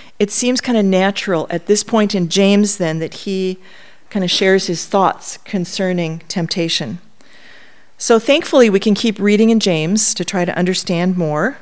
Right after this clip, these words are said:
We can also think hard, and we can pray. Paul wrote this to Timothy, "Think over what I say, for the Lord will grant you understanding in it." All right?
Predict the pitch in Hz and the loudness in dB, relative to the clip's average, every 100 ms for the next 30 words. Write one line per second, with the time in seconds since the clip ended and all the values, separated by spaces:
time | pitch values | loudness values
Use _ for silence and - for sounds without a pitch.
0 | - - - - - - - 214 247 247 | -20 -20 -20 -20 -20 -14 -4 -2 4 4
1 | 302 277 214 - 262 247 - 277 240 160 | 6 4 4 4 4 4 2 4 8 8
2 | 175 - 196 214 208 214 - 254 247 135 | 6 4 4 4 4 2 2 0 0 -2
3 | 180 - - - - - - - - 247 | -4 -14 -20 -20 -20 -20 -20 -14 0 6
4 | 254 277 - 202 208 - 220 220 208 196 | 6 6 4 8 8 8 6 6 2 2
5 | 208 196 - 147 175 - - - - - | 2 2 0 -4 -6 -14 -20 -20 -20 -16
6 | - 269 277 269 240 233 202 190 180 - | 0 2 6 8 10 8 8 6 4 4
7 | 233 214 151 170 - - - - - - | 4 4 2 -2 -10 -20 -20 -20 -20 -20
8 | - - 185 180 185 214 247 190 - 175 | -16 -4 0 2 2 2 6 6 4 -2
9 | - 175 170 190 180 - 185 - 175 165 | -8 -8 -2 0 2 0 -2 0 -2 0
10 | - 208 190 185 165 135 165 - - - | -2 0 2 2 0 -4 -8 -14 -20 -20
11 | - - 165 147 - - - - - - | -16 -2 -2 -2 -10 -18 -20 -20 -20 -20
12 | - - - 170 190 | -20 -20 -14 -8 -8